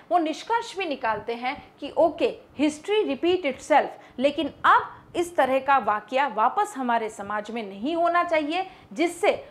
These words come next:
कोई आपत्ति और प्राकृतिक आपदा हमारे समाज में आ सके। तो इस वजह से हम जब सिंधु घाटी सभ्यता पढ़ते हैं, हम हड़प्पा और मोहनजोदड़ो की बात करते हैं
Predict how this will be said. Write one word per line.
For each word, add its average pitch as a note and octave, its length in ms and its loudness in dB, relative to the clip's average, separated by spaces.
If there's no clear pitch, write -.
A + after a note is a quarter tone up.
कोई F#4 160 2
आपत्ति D#4+ 600 0
और C#4 220 0
प्राकृतिक C4+ 640 -2
आपदा A3+ 480 2
हमारे C4 320 0
समाज G#3 420 -10
में D4+ 280 -6
आ G#3 100 -2
सके। - 300 -12
तो E4 80 4
इस - 320 -2
वजह A#3+ 240 2
से B3 280 0
हम C#4 180 2
जब D4 160 4
सिंधु D4+ 380 2
घाटी D#4+ 280 2
सभ्यता B3 440 -2
पढ़ते A3+ 380 -2
हैं, A#3 280 -8
हम D4 160 2
हड़प्पा D4 500 4
और F4 60 2
मोहनजोदड़ो D#4 640 2
की D#4 160 -4
बात A3+ 260 0
करते G#3 320 -2
हैं A3+ 240 -8